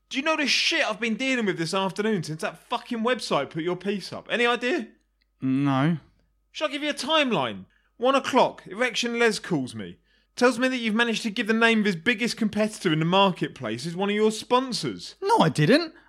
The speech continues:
Speaker 2: Erection to Pleasure.
Speaker 1: Yes, Erections to fucking Pleasure.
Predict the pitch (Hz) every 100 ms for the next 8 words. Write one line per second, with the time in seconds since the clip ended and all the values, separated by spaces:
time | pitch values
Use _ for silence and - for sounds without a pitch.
0 | _ 226 269 277 - 269 240 254 294 330
1 | 233 180 95 - _ 226 175 113 - -
2 | _ 202 233 269 - 262 247 - - 240
3 | 226 226 208 196 214 175 107